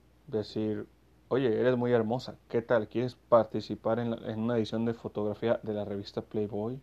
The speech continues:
Maxim, Cosmopolitan, Vogue?". Ve, e, e, es un detalle muy distinto. Fotógrafos, editores, vestuaristas te están viendo y están notando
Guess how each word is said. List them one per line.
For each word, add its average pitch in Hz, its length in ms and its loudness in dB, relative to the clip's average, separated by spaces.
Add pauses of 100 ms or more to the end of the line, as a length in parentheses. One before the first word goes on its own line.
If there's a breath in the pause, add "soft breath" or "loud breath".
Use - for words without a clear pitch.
Maxim, 113 600 -8 (1120)
Cosmopolitan, 117 1040 0
Vogue?". 117 460 0 (1040)
Ve, 113 200 2
e, - 280 -4
e, 98 140 0 (160)
es 147 140 4
un 170 140 2
detalle 143 420 0
muy 135 200 -4
distinto. 110 500 -6 (1600)
Fotógrafos, 160 960 6
editores, 123 1080 0
vestuaristas 110 680 -4
te 107 100 -4
están 117 320 -2
viendo 117 240 0
y 113 40 -4
están 110 260 -8
notando 113 540 -4